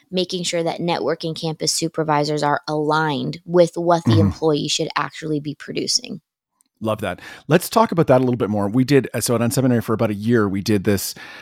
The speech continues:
Speaker 2: uh, once a month episode that was on multi-site. And it was a, well, what we did was we had this, like, round table. It was the same people every month. People would send in their questions. And the, um,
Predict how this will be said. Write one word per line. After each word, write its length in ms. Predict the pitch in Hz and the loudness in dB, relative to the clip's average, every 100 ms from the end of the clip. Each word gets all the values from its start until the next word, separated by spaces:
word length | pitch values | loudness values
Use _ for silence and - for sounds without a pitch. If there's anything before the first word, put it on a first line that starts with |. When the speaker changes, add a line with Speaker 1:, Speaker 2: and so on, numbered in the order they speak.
| - - | -8 0
Speaker 2:
uh, 140 | 101 | 2
once 240 | 101 135 170 | 6 4 6
a 40 | |
month 200 | 147 123 | 6 6
episode 520 | 113 107 - 104 101 | 6 4 6 8 6
that 180 | 90 98 | 4 4
was 240 | 107 98 - | 4 2 0
on 520 | 120 107 104 107 104 - | 2 4 4 2 -2 2
multi-site. 600 | 113 104 104 92 92 98 | 4 4 -2 -4 -4 -4
And 100 | 104 | -2
it 60 | 104 | -2
was 120 | 110 | 0
a, 120 | 107 101 | 0 2
well, 160 | 131 | 2
what 240 | 117 117 110 | 4 0 2
we 60 | |
did 200 | 107 165 | 4 4
was 120 | 135 | 4
we 60 | 117 | 0
had 160 | 113 104 | -2 -4
this, 100 | - | -6
like, 120 | 107 | -6
round 280 | 104 113 113 | 0 2 2
table. 520 | 117 113 101 101 107 - | 2 0 2 0 -2 -6
It 60 | 107 | -10
was 140 | 92 | -10
the 40 | 98 | -6
same 220 | 139 131 | -2 -2
people 240 | 127 117 | -4 -4
every 140 | 107 107 | -4 -4
month. 220 | 107 107 | -6 -6
People 220 | 139 147 | -8 -6
would 100 | 131 | -4
send 180 | 123 113 | -4 -4
in 80 | 117 | -4
their 140 | 147 | 0
questions. 560 | - 226 - 117 98 107 | 2 2 2 -8 -10 -10
And 320 | 127 117 107 - - - - _ - | -8 -8 -10 -16 -20 -20 -20 _ 0
the, 340 | 160 147 135 | 2 4 4
um, 440 | 131 123 120 117 | 4 2 0 -6